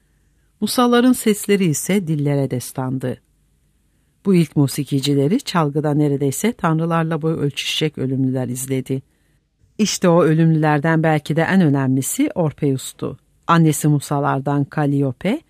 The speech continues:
babası da bir Tarikya prensi,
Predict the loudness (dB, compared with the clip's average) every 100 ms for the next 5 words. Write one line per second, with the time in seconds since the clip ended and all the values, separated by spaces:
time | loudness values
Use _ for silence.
0 | _ _ -2 0 -2 -2 -4 -2 -2 -4
1 | -10 _ _ _ 0 0 -4 -4 -4 -4
2 | -6 -2 -2 -2 -4 -4